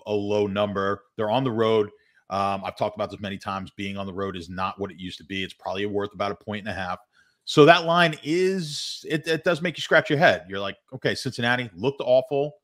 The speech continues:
Should not have, eh, maybe not, should not have beaten Jacksonville in a, in a spot where they're at home,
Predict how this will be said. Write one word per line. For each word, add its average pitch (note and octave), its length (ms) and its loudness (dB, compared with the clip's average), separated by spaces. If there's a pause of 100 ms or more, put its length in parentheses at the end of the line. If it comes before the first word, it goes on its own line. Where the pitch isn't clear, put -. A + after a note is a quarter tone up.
(640)
Should D3 220 -2
not A#2 220 0
have, A#2+ 100 -8 (240)
eh, C#3 120 -6
maybe B2+ 240 -4
not, A#2+ 220 -10
should - 160 -8
not B2 140 -6
have A#2+ 140 -8
beaten E3 260 -4
Jacksonville F2+ 600 -6 (200)
in G#2+ 120 -4
a, G#2 140 -4
in G#2 100 -4
a G2 40 -6
spot B2 380 0
where G#2 260 0
they're F#2+ 180 -6
at B2 140 0
home, B2+ 260 -4